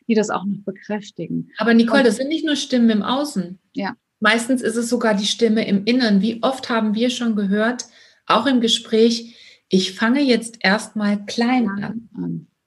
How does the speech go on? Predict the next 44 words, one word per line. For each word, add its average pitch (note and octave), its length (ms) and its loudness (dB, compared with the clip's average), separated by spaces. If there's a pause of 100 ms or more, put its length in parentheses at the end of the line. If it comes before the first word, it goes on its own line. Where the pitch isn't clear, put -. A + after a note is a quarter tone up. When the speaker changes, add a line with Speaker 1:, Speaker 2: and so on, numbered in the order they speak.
(140)
Speaker 1:
Ja. - 160 -8 (180)
Speaker 2:
Und, A#3+ 320 -2
ähm, A3+ 380 0
wir B3 280 0
wollen C4 220 2
ja C#4 100 0
dann B3 200 0
immer, C#4+ 480 -2 (180)
ne, C4 300 2
reflexartig B3 1120 -2
die B3+ 140 0
Hand D4+ 240 0
hochreißen C4+ 540 2
und C#4+ 60 -6
sagen, D4 140 -6
"Stopp, A#4+ 260 2 (540)
stopp, G#4+ 260 0
ich - 120 -6
hab E4 120 0
was D#4+ 120 0
dazu D4 300 -2
zu C4+ 160 -8
sagen", C4 380 0
weil B3 300 2 (400)
wenn A#3 160 4
du B3+ 80 4
mit B3 220 0
der D4 140 2
Grundeinnahme A#3 760 0
schon G3+ 220 -2
rangehst, G#3 600 0
"Ich - 120 -20
fange A#3+ 240 -2
jetzt A3+ 160 -6
mal G#3 120 -4
klein G#3+ 420 -6
an", G3 280 -6 (320)
Speaker 1:
Dann F#3+ 160 -8
wird's F3 180 -6
auch F#3+ 80 -2
Speaker 2:
steckt G3+ 160 -2
Speaker 1:
so A#3 60 -2
Speaker 2:
da C4 60 0
Speaker 1:
sein. A#3+ 220 -2